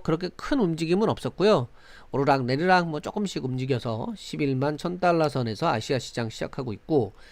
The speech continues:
엔비디아 실적 나왔고, 어, 몇 가지 이제 암호화폐 뉴스들을 쭉쭉 정리를 할 겁니다. 그런데 제가 매일 아침에 일어나서 이제 방송 준비하려고 이제, 어,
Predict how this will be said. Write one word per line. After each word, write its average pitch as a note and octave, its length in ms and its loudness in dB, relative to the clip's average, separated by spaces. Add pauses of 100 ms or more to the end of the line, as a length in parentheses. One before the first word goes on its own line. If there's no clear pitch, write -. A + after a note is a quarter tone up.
(260)
엔비디아 C3 680 0 (220)
실적 E3 380 -4
나왔고, B2+ 600 -4 (760)
어, E3 340 2
몇 C3+ 200 0
가지 E3 240 6
이제 D3+ 160 2
암호화폐 C#3+ 420 2
뉴스들을 B2+ 540 -2
쭉쭉 C#3 420 -8
정리를 A#2 380 -4
할 E3 80 -6
겁니다. A2+ 400 -4
그런데 D#3+ 540 2 (580)
제가 F#3 640 10
매일 D#3 320 4
아침에 F3 400 2
일어나서 D#3 380 4
이제 D3+ 180 0
방송 C#3+ 380 -2
준비하려고 C#3+ 1040 4 (140)
이제, A#2 300 -4 (340)
어, A2 480 -4